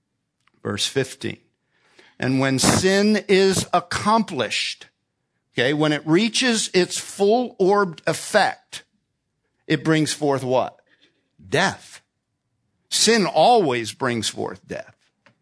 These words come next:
So the steps of temptation, you have a desire, you're drawn, taken in tow by your desires, you're deceived, baited by a lure, there's a decision, conception, union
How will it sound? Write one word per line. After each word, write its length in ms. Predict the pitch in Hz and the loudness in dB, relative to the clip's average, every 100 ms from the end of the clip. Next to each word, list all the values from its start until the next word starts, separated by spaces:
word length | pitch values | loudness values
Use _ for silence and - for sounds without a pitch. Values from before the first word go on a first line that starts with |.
| _ - - | _ -20 -20
So 300 | - 170 160 | -4 2 2
the 140 | 156 147 | 2 -2
steps 400 | - 240 240 - | 2 0 0 -2
of 160 | 190 | -2
temptation, 1000 | - 175 160 - 170 170 170 123 135 156 - - | 0 0 2 2 4 4 0 -2 0 -2 -4 -16
you 300 | - 151 160 | 0 2 4
have 260 | 156 160 185 | 4 4 2
a 60 | 208 | 2
desire, 760 | 202 147 147 135 131 147 151 151 - - | 0 2 2 4 4 2 0 -4 -20 -4
you're 180 | 135 | -2
drawn, 540 | 135 131 165 175 185 196 | 0 2 2 4 2 2
taken 400 | 180 175 190 190 | 2 0 2 2
in 140 | 196 | 0
tow 260 | 190 175 190 | 2 2 2
by 200 | 175 170 | 2 2
your 200 | 147 135 | 2 0
desires, 720 | 127 110 123 120 117 143 139 | -4 -2 0 2 2 0 0
you're 120 | 151 | 0
deceived, 800 | 143 - - 226 175 156 180 131 | 0 -2 0 2 4 2 0 -2
baited 380 | 151 165 180 139 | 0 2 0 0
by 200 | 151 143 | 0 2
a 120 | 127 | 0
lure, 460 | 120 117 110 135 151 | 0 0 0 0 2
there's 240 | 151 143 | 0 0
a 80 | 156 | -2
decision, 760 | 156 151 - 226 147 143 160 | -2 -2 0 0 0 0 -2
conception, 840 | 170 147 127 185 175 - 139 147 | -2 -4 0 0 0 0 -2 2
union 640 | 139 170 208 180 135 143 175 | 2 4 4 4 2 0 -2